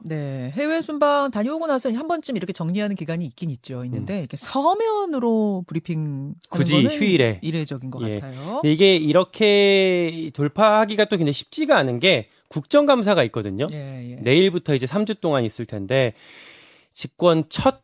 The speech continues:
Speaker 2: 국정감사라서 치열할 수밖에 없습니다.
Speaker 1: 그렇죠.
Speaker 2: 예, 그 양쪽 모두 이렇게 공격이 되는 게 첫 국정감사거든요.
Speaker 1: 네, 예.
Speaker 2: 당연히 야당은 집권 여당 쪽에 뭐 어떤 정책이나 여러 가지 것들을 따져 물을 거고,
Speaker 1: 음.
Speaker 2: 여당도 이게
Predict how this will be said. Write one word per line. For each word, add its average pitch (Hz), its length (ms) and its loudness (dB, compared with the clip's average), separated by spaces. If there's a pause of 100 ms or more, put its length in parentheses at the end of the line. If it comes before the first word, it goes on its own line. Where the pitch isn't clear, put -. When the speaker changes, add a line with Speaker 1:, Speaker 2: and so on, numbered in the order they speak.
(160)
Speaker 2:
국정감사라서 123 1000 0
치열할 202 400 2
수밖에 135 340 -6
없습니다. 98 540 -10
Speaker 1:
그렇죠. 165 420 -12
Speaker 2:
예, 98 240 -10
그 120 80 -8
양쪽 139 420 2
모두 170 400 4
이렇게 151 180 -2
공격이 170 380 2
되는 135 360 2
게 127 220 2
첫 - 200 -4 (200)
국정감사거든요. 135 840 -2
Speaker 1:
네, 135 120 -10
예. 127 40 -10 (160)
Speaker 2:
당연히 220 420 4
야당은 185 640 4
집권 180 300 -2
여당 151 260 2
쪽에 151 360 0
뭐 131 280 0 (260)
어떤 135 240 -2
정책이나 143 720 0
여러 120 160 4
가지 139 160 2
것들을 139 300 0
따져 180 220 4
물을 127 220 -2
거고, 127 440 2
Speaker 1:
음. 139 320 -6 (140)
Speaker 2:
여당도 190 800 4
이게 156 480 2